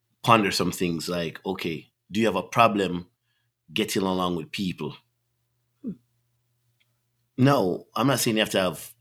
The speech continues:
Speaker 1: a bunch of friends. You know, I think as humans in life, we need people to go through this with, right? Meaning
Speaker 2: Absolutely.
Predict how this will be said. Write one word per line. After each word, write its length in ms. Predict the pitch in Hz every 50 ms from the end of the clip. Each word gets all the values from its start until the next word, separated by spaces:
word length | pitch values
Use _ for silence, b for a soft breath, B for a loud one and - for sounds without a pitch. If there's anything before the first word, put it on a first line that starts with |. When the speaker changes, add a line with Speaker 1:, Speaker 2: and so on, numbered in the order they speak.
| _ -
Speaker 1:
a 80 | 90 90
bunch 320 | 78 87 95 95 92 -
of 100 | 92 -
friends. 480 | - - - 113 113 95 90 85 - -
You 140 | - 101 98
know, 260 | 95 98 98 101 - -
I 60 | 104
think 320 | 98 - 123 107 101 98 - - - _ _ _ B B B B B B B B B B _ _ _ _ _ _ _ _ -
as 220 | 101 104 98 -
humans 420 | 131 131 139 113 110 107 107 98 -
in 140 | 82 104 104 101
life, 460 | 104 101 98 92 92 92 - - _ -
we 320 | - 98 101 101 101 87 78
need 400 | 90 98 101 98 98 95 80 - _ _
people 340 | - - 120 104 98 101 98 80
to 80 | 101
go 220 | 87 78 92 90 87
through 600 | - - - 87 87 85 85 82 80 76 - _ _ _ _ _ _ _ _ _ _ -
this 280 | - 80 98 95 - -
with, 180 | 87 80 78 -
right? 320 | 87 90 92 95 - -
Meaning 480 | - 101 117 123 120 113 98 - 175 170
Speaker 2:
Absolutely. 320 | 165 - 165 175 190 -